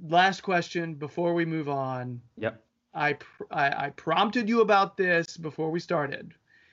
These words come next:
Speaker 1: So if everybody, everybody who w-, watches this show has probably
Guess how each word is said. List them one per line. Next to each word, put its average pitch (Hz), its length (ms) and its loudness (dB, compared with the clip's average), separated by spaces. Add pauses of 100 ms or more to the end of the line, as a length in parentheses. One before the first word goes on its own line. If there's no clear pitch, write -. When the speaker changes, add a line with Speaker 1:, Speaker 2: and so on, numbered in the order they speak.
(280)
Speaker 1:
So 143 580 0 (340)
if 170 220 -4
everybody, 185 640 4
everybody 202 300 2
who 165 140 0
w-, 160 220 -4
watches 156 360 -2
this 147 100 -6
show 147 380 0
has 139 100 -2
probably 147 440 -2